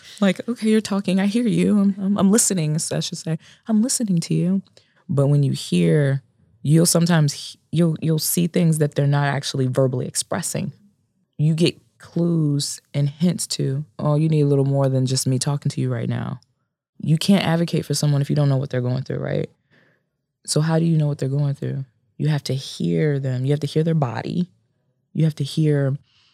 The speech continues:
hmm, the outside things around them.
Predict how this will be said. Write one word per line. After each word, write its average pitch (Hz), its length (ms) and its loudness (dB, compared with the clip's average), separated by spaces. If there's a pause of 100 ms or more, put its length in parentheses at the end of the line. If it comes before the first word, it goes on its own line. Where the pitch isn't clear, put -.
(720)
hmm, 170 260 6
the 139 240 -4
outside - 540 -2
things 135 540 -6 (280)
around 131 400 -4
them. 131 460 -6